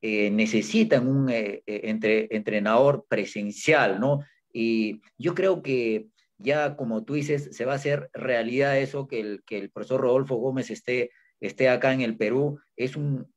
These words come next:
es un excelente persona, eh, excelente persona, excelente entrenador. O sea, yo, eh, yo conversé personalmente con, eh, o sea, con el profesor Rodolfo Gómez cuando él estuvo acá en el Centro de Alto Rendimiento. O sea, es una, es una persona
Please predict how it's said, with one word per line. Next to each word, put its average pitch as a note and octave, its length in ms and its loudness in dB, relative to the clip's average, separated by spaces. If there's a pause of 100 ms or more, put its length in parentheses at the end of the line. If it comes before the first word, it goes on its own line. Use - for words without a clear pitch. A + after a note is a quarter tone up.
es C3+ 160 -6
un D#3+ 100 -6
excelente C3+ 580 -2
persona, A2 460 -4
eh, - 280 -6
excelente A2+ 500 -2
persona, C3+ 420 0
excelente A2+ 460 -4
entrenador. G2+ 760 2
O - 320 -20
sea, G#2 120 -4
yo, B2 420 0 (480)
eh, G2 300 -6
yo C3+ 160 -2
conversé G#2 960 -2
personalmente A2+ 840 -2
con, F#2+ 220 -8
eh, F#2+ 180 -6
o F#2+ 80 -6
sea, - 140 -12
con F#2+ 160 -8
el F#2 100 -4
profesor A2 280 -2
Rodolfo A2+ 260 2
Gómez A2+ 260 -2 (320)
cuando F#2+ 220 0
él A2 80 6
estuvo A2+ 340 4
acá G#2+ 220 4
en A2+ 80 2
el F#2 300 0
Centro A2 300 0
de A2+ 40 6
Alto A2+ 160 0
Rendimiento. G2+ 880 -2 (260)
O F2+ 80 -10
sea, A2+ 400 0
es C3 220 -2
una, C#3+ 360 0 (380)
es C3+ 180 -4
una E3 300 -2
persona D3 560 0